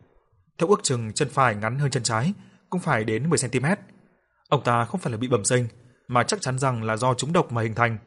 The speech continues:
Có một truyền thuyết kể lại rằng, vào khoảng thời gian trước công nguyên, các bộ tộc đơn lẻ sống trong rừng sâu. Để tránh được sự xâm chiếm của các cường quốc người Tàu cổ đến xâm lược, họ đã chế ra một loại chất kịch độc có tên là cốt đoạn.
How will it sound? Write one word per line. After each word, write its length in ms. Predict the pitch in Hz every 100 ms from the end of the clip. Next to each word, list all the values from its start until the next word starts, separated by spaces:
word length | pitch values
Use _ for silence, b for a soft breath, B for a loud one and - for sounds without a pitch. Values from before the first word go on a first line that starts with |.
| - _ _ _ _ _ _ _
Có 80 | 208
một 200 | 185 117
truyền 160 | 123
thuyết 200 | 107 208
kể 80 | -
lại 140 | 113 110
rằng, 240 | 117 113 b b b b b -
vào 160 | 139
khoảng 240 | - 127 113
thời 100 | 117
gian 240 | 127 123
trước 120 | -
công 140 | - 113
nguyên, 260 | 123 120 - b b _
các 100 | 226
bộ 80 | 185
tộc 180 | - 123
đơn 200 | 127 123
lẻ 240 | 123 107
sống 220 | - 117
trong 160 | 117 135
rừng 120 | 110
sâu. 320 | 123 120 113 - _ _ _ _ _
Để 100 | 135
tránh 220 | - 135
được 140 | 196 -
sự 160 | 139
xâm 180 | 117 123
chiếm 300 | - 110 131
của 80 | 220
các 160 | 196 -
cường 160 | 113
quốc 200 | 143 220
người 80 | 147
Tàu 140 | 120 110
cổ 240 | 123 107
đến 140 | 107
xâm 140 | 104 123
lược, 180 | 120 113 b b b b b _
họ 140 | 123
đã 100 | 135
chế 220 | - 117
ra 180 | 110 131
một 160 | 123 113
loại 140 | 110
chất 200 | 139 185
kịch 120 | 123
độc 160 | 117 110 - -
có 100 | -
tên 120 | 123
là 80 | 113
cốt 140 | -
đoạn. 280 | 160 139 107